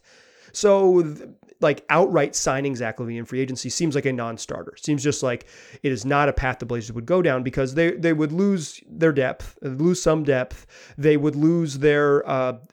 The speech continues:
traded player exception that is, like, one of their best tools to get better. They use, they'd lose, uh, you know, the, part of the,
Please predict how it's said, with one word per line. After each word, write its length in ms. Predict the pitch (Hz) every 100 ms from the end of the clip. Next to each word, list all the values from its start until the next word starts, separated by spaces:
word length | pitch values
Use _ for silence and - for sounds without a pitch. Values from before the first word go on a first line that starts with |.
| -
traded 260 | - 160 156
player 140 | 147
exception 500 | 147 143 131 - 131
that 140 | 131
is, 100 | 123
like, 140 | 127 123
one 100 | 131
of 60 |
their 80 | 127
best 240 | 123 120 -
tools 200 | 127 120
to 60 |
get 160 | 123 117
better. 220 | 151 151
They 140 | 131 120
use, 260 | 123 123 120 127 147 -
they'd 220 | 131 123
lose, 400 | 123 135 123 - _ _ _ _ _ _ _ _ _ -
uh, 300 | 117 117 107 - - -
you 80 | 135
know, 160 | 120
the, 180 | 92 - -
part 220 | - 170 165
of 100 | 139
the, 380 | 151 147 -